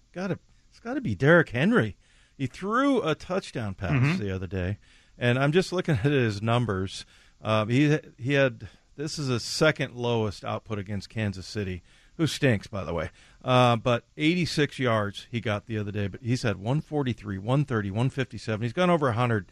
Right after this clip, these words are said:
Speaker 2: Yeah.
Speaker 1: Five of the seven games, so, yeah, and, and just that, and also just Kansas City, holy smokes.
Speaker 2: Mm-hmm.
Speaker 1: I mean, and, and Patrick Mahomes didn't even throw a touchdown pass in that
Speaker 2: Yeah,
Speaker 1: game.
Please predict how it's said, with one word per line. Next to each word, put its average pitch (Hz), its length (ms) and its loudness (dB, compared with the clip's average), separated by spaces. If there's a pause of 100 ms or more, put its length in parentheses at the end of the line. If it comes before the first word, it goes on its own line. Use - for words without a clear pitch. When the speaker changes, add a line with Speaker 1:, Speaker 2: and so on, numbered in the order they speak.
(100)
Speaker 2:
Yeah. 117 320 2
Speaker 1:
Five 156 400 8
of 135 180 -6
the 117 100 -6
seven 131 440 0
games, 107 440 0
so, 107 440 0 (420)
yeah, 120 320 4
and, 123 240 0
and 127 280 0
just 135 500 0
that, 151 340 6
and 143 160 -2
also 156 440 2
just - 360 -6
Kansas 175 380 -2
City, 123 420 -2
holy 143 260 -6
smokes. 107 460 -6
Speaker 2:
Mm-hmm. 120 480 0
Speaker 1:
I 110 60 -4
mean, 117 200 4
and, 120 280 0
and 117 140 -2
Patrick 151 340 0
Mahomes 123 300 0
didn't 117 180 -2
even 123 160 0
throw 131 180 -4
a 113 40 -4
touchdown 120 420 -8
pass - 260 -18
in 147 80 2
that - 60 6
Speaker 2:
Yeah, 127 140 4
Speaker 1:
game. - 100 -14